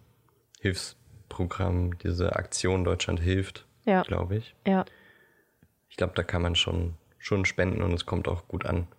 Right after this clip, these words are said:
Speaker 2: Ich denk auch.
Speaker 1: Ähm, da wollen wir ni-, die Stimmung nicht zu sehr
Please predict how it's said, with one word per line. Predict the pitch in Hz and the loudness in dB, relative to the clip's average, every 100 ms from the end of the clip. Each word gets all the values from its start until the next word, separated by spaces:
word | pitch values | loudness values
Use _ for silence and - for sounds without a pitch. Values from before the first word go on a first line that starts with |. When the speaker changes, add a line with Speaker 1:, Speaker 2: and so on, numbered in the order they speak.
| _ - | _ -12
Speaker 2:
Ich | - | -4
denk | 180 160 151 | -2 0 0
auch. | 156 - - _ _ _ _ _ _ _ | -2 -4 -20 _ _ _ _ _ _ _
Speaker 1:
Ähm, | 101 92 85 85 85 85 - _ _ _ _ - | 0 0 0 -4 -8 -14 -20 _ _ _ _ -2
da | 98 | 2
wollen | 101 120 | 4 4
wir | 113 | 4
ni-, | 107 | 2
die | 107 98 | 0 0
Stimmung | - 120 101 | 2 2 2
nicht | 95 | 0
zu | - 92 | 0 0
sehr | 90 87 | 2 2